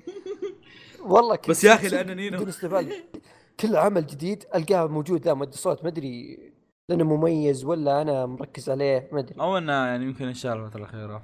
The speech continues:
Speaker 1: هو صدق
Speaker 2: يا
Speaker 1: عاد
Speaker 2: أخوي،
Speaker 1: صوته،
Speaker 2: هذا.
Speaker 1: صوته مرة مميز.
Speaker 2: يا أخوي، أخذ جائزة، آه، أفضل أنمي في السنة، فشي طبيعي يا أخي إنه
Speaker 1: إي، إي، أكيد، أكيد.
Speaker 2: ينشهر وكذا وياخذونه، عيب عليك.
Speaker 1: شيء طبيعي، إي.
Speaker 2: إيه.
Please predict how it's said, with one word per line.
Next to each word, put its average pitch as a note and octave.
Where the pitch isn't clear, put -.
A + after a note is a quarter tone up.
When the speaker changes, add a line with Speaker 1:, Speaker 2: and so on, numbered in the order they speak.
Speaker 1:
هو G#3
صدق G#3+
Speaker 2:
يا D#3+
Speaker 1:
عاد D3
Speaker 2:
أخوي، G#3
Speaker 1:
صوته، E3
Speaker 2:
هذا. G#3
Speaker 1:
صوته F#3+
مرة D#3
مميز. C3+
Speaker 2:
يا B2+
أخوي، F#3+
أخذ E3
جائزة، D3+
آه، A2+
أفضل C#3
أنمي D3+
في A2
السنة، B2
فشي A2+
طبيعي C#3+
يا A#2
أخي A2+
إنه G2+
Speaker 1:
إي، D#3
إي، C#3+
أكيد، -
أكيد. C3
Speaker 2:
ينشهر D3
وكذا A#2+
وياخذونه، A#2+
عيب C#3+
عليك. A2+
Speaker 1:
شيء A3+
طبيعي، A2
إي. E3
Speaker 2:
إيه. D#3+